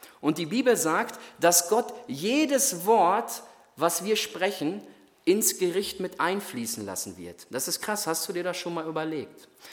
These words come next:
Hast du dir schon mal überlegt, dass du dich voll und ganz für dein Leben eines Tages verantworten wirst?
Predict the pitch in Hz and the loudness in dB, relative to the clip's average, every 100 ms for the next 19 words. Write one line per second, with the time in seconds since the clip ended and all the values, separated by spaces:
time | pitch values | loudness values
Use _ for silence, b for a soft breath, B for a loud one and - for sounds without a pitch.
0 | B B - 170 - 220 226 226 208 202 | B B -2 0 0 -2 -2 0 2 2
1 | 175 156 156 190 247 - 170 - 160 - | 2 0 0 0 -2 -2 -4 -4 -6 -6
2 | - 202 214 160 165 175 - - 156 156 | -2 -2 -2 -4 -4 -6 -6 -6 -4 -4
3 | 165 160 202 202 - 143 170 165 - 151 | -2 -4 -4 -6 -6 -4 -4 -4 -6 -6
4 | 151 151 - 139 151 - 101 - 90 82 | -6 -6 -6 -4 -4 -4 -6 -6 -12 -14
5 | 92 - - | -14 -14 -16